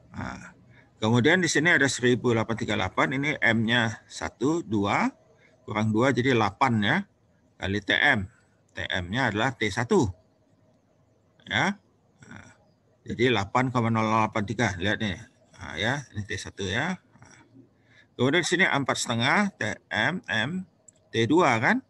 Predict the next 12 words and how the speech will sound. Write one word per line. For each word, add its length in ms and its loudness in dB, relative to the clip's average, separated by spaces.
Kurang 320 -2
satu, 320 -2
tiga 160 -6
setengah 480 -6
nih. 160 -8
Ya, 320 0
nah 160 -4
ini 240 -2
tadi 320 2
kalau 160 2
dikalikan, 880 0
ya, 320 0